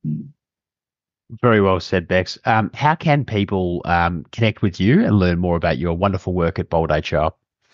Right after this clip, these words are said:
Speaker 1: Oh, my wonderful work. That's so lovely. So really, really easy. Go to bold H R dot com.
Speaker 2: Oh, that's easy. And if they
Speaker 1: It's
Speaker 2: wanna
Speaker 1: not there.
Speaker 2: chat, chat to you, that's the best way to get onto you as well?
Speaker 1: They can, or they can find me really, really easily on LinkedIn.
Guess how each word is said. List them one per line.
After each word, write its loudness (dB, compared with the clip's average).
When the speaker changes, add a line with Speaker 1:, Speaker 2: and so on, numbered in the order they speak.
Speaker 1:
Oh, -8
my -6
wonderful -10
work. -10
That's -6
so -2
lovely. -4
So 0
really, 0
really 2
easy. -2
Go 2
to 0
bold -4
H -4
R -2
dot -8
com. -8
Speaker 2:
Oh, 4
that's 2
easy. 0
And 0
if 0
they 2
Speaker 1:
It's 2
Speaker 2:
wanna 2
Speaker 1:
not -2
there. 2
Speaker 2:
chat, -20
chat 0
to -4
you, 4
that's 0
the -6
best -6
way 2
to -2
get -2
onto -2
you 0
as -8
well? 0
Speaker 1:
They 0
can, -4
or 0
they 2
can -4
find -2
me -2
really, -2
really -4
easily -6
on -4
LinkedIn. -4